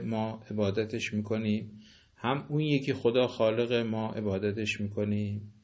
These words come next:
آیا همچین چیزی هست یا نه؟ ما غیر از الله خالق دیگری نداریم. قل، ای پیامبر، به اینها بگو:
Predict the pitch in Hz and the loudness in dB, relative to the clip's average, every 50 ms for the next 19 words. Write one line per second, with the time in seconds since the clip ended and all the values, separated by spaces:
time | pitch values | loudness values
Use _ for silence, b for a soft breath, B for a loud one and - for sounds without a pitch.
0 | _ _ _ _ _ _ _ _ _ _ _ _ _ _ _ - 113 135 139 139 | _ _ _ _ _ _ _ _ _ _ _ _ _ _ _ 2 6 6 8 8
1 | 104 107 104 98 98 - 101 95 - - - 160 190 185 175 143 131 127 127 123 | 6 4 4 2 2 0 0 0 -2 0 0 2 2 2 2 2 2 0 -2 -2
2 | 123 123 123 123 123 - - _ _ _ _ _ - 101 92 90 90 98 113 143 | -4 -4 -6 -10 -12 -16 -20 _ _ _ _ _ -6 -4 -2 -2 0 0 0 0
3 | 156 156 143 110 90 - b b b b b b b _ - 107 104 101 98 107 | 0 0 -2 -4 -6 -8 b b b b b b b _ -4 -2 -2 0 0 2
4 | 120 139 156 151 135 117 - - - - 104 101 92 90 92 95 117 147 160 143 | 2 2 4 4 2 2 0 -2 -4 -4 -2 -2 -2 -2 -2 -2 0 -2 -2 -4
5 | - - - 101 92 92 90 92 85 90 85 85 90 85 82 95 147 165 196 202 | -6 -4 -2 -2 0 0 -2 -2 -4 -4 -6 -6 -6 -6 -2 -2 0 2 2 0
6 | 180 156 131 117 107 110 104 95 92 90 85 78 73 73 - - - - _ b | 0 -2 -4 -4 -4 -4 -4 -2 -2 -4 -6 -6 -10 -14 -16 -16 -20 -20 _ b
7 | b b b b b b b b _ _ - 135 143 151 143 135 123 117 - - | b b b b b b b b _ _ 6 8 10 10 10 10 8 6 4 2
8 | 110 110 98 - 127 135 135 123 113 101 95 92 92 92 90 - 98 92 90 90 | -2 -2 -2 2 4 6 6 6 6 4 2 2 2 0 0 -2 -2 -2 -2 -2
9 | 87 90 - 107 104 98 92 92 120 135 156 165 165 170 175 180 175 | -4 -4 -4 -2 -2 -2 0 -2 -2 -2 0 2 4 4 4 2 0